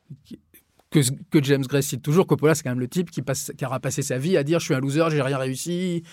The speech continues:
euh, j'ai, alors qu'il est le, le mec le plus couronné de la Terre, j'ai, j'ai pas été sympa avec ma famille, j'ai oublié de faire ceci, j'ai oublié de faire cela, j'ai, j'ai consacré trop de temps à machin, j'ai oublié. »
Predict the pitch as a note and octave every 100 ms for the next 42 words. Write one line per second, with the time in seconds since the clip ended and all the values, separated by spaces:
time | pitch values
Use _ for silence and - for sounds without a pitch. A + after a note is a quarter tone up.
0 | - - C3+ B2+ C3 C3+ B2+ - C#3 B2+
1 | A#2 C#3 C#3 A#2+ B2+ - C3+ C3 B2+ B2
2 | C#3+ E3 E3+ D#3 C#3+ C#3+ - - - C3
3 | C#3+ D3 C#3+ C#3+ C#3 C#3 B2+ C3 C3+ D3
4 | F3 F3 E3 D3+ C#3+ C#3+ C#3+ B2+ C#3+ C#3
5 | D#3 C3+ - A#2+ C#3 C#3+ E3 E3+ C#3 C#3+
6 | C#3 C#3+ C#3 D3+ D3+ C#3 C#3 - D3+ C#3
7 | C#3 D3 F3 D3 C#3 D#3